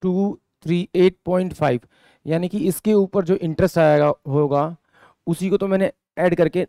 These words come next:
नेक्स्ट ईयर का निकाला होगा। तो दोनों का डिफरेंस करा तो कितना है, वन थ्री पॉइंट फ़ाइव upon में टू टू फ़ाइव into में हंड्रेड करेंगे तो मेरा rate of interest मिल जाएगा जो मुझे चाहिए, यानी कि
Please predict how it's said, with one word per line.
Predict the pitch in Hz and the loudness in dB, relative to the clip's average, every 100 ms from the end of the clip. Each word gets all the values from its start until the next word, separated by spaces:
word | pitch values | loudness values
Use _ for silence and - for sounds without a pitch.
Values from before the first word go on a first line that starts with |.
| - | -6
नेक्स्ट | 160 175 - | -6 -4 0
ईयर | 185 | 2
का | 175 | 2
निकाला | 170 156 139 | 2 2 0
होगा। | 131 | -2
तो | 131 | -6
दोनों | 165 180 | -4 0
का | 170 | 0
डिफरेंस | 151 156 180 | 0 -4 -6
करा | - 165 | -2 0
तो | 160 | -2
कितना | 156 165 | -6 -4
है, | 165 | -2
वन | 147 165 185 | -2 -4 -6
थ्री | - 160 160 | -6 -4 -4
पॉइंट | 147 160 143 | -2 -2 0
फ़ाइव | 151 175 - _ _ _ - | 2 2 0 _ _ _ -8
upon | 160 156 156 | -4 0 0
में | 156 165 143 - | 0 -2 -2 -4
टू | 170 | -4
टू | 160 156 | -2 -4
फ़ाइव | 139 156 165 180 151 | -2 2 2 0 -4
into | 151 151 | -4 -2
में | 151 | -2
हंड्रेड | 147 165 | -2 0
करेंगे | 147 139 151 | 0 -2 -4
तो | 147 | -2
मेरा | 151 147 | 0 0
rate | 135 147 | 0 -2
of | 156 160 | -4 -4
interest | 143 147 | -6 -6
मिल | 147 135 | -4 -4
जाएगा | 123 135 147 _ _ _ _ | -2 -4 -6 _ _ _ _
जो | 139 135 | -6 -6
मुझे | 139 143 | -4 -4
चाहिए, | - 127 139 143 _ _ _ | -2 -2 -2 -2 _ _ _
यानी | 135 151 151 131 | -4 0 0 -2
कि | 139 135 | -2 -6